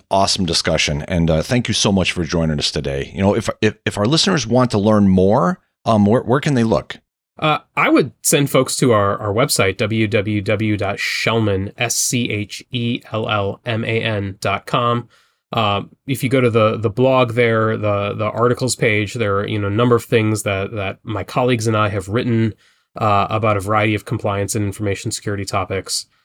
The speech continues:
Speaker 2: Uh, and, and there's a contact form there. You can get in touch with me or any of my colleagues, uh, about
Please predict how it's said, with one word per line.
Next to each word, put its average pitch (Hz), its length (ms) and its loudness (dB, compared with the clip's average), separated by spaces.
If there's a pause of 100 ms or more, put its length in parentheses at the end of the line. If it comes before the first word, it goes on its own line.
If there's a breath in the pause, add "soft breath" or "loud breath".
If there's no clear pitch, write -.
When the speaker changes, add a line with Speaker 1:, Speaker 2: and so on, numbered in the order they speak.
(180)
Speaker 2:
Uh, 95 380 -2
and, 101 420 -4
and 110 200 -2
there's 104 180 -2
a 101 120 -2
contact 101 520 -4 (160)
form 101 340 -4
there. 98 140 -2
You 95 100 -4
can 117 140 -6
get 98 140 -2
in 92 80 -4
touch - 240 -10
with 92 140 -10
me 110 480 2
or 98 600 0
any 113 160 0
of 104 60 -2
my 101 100 0
colleagues, 95 600 -4
uh, 92 540 -4
about 95 600 -4